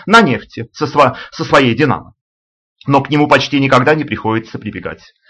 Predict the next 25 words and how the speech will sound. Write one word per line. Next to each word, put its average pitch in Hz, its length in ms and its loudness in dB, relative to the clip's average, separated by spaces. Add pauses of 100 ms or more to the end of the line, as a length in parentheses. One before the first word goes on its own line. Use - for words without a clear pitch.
(140)
Так 175 180 6
была 170 180 6
разрешена 160 500 4
проблема 143 460 2
выравнивания 135 640 4
непостоянства 123 840 2
энергии 117 400 0
ветра. - 380 -10 (200)
Эти 160 200 2
аккумуляторы 143 680 4
могут 127 280 0
быть 127 200 -4
применены 123 440 0
к - 100 -4
ветрякам 139 480 2
любой 127 240 2
конструкции. - 680 -6 (260)
Суть 247 240 -4
изобретения 160 760 2
в 135 60 -4
комбинированных 135 680 2
способах 131 540 -2
аккумулирования 123 760 0
энергии 117 480 0
ветра. 127 300 -8